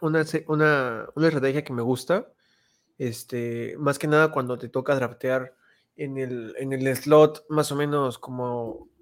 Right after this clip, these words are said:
digo, obviamente los prim-, bueno, vamos a hablar ahorita, al rato un poquito de quiénes son nuestros ru-, running backs que, que tenem-, le damos mucho valor para las primeras posiciones, pero, eh, son, son poco, son solamente tres wide receivers que agarraría en primera.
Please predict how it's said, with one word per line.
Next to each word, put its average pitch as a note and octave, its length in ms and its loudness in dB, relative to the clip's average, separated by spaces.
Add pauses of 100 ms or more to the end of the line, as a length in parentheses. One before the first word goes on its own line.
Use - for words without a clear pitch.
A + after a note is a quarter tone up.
(280)
digo, D3+ 300 6
obviamente D3+ 500 0
los B2+ 400 4
prim-, C3 320 -4
bueno, D#3 380 4
vamos D3+ 240 8
a C#3+ 40 -2
hablar C#3 160 10
ahorita, C#3+ 200 4
al C3 80 6
rato C3+ 220 4
un D3 100 0
poquito C3+ 320 -4
de A#2+ 180 -2 (380)
quiénes D3 220 0
son C#3+ 100 -4
nuestros B2+ 380 -4
ru-, C3 120 -8
running C#3 300 2
backs B2+ 240 2 (160)
que, A2+ 240 -6 (100)
que - 80 -20
tenem-, C3+ 320 -2
le C3 120 6
damos C#3 180 4
mucho C#3+ 220 0
valor B2+ 260 4
para C3 160 4
las A#2 140 -2
primeras B2 260 -2
posiciones, C3 420 -4
pero, A#2+ 320 -2 (640)
eh, A#2+ 500 -4 (260)
son, D#3 480 2 (180)
son D#3 340 0
poco, E3 440 4
son E3 180 0
solamente E3 540 2
tres D3 520 2 (200)
wide C#3 300 4
receivers C#3 440 -4
que - 120 -6
agarraría A#2+ 400 2
en B2+ 100 -2
primera. C3 420 -4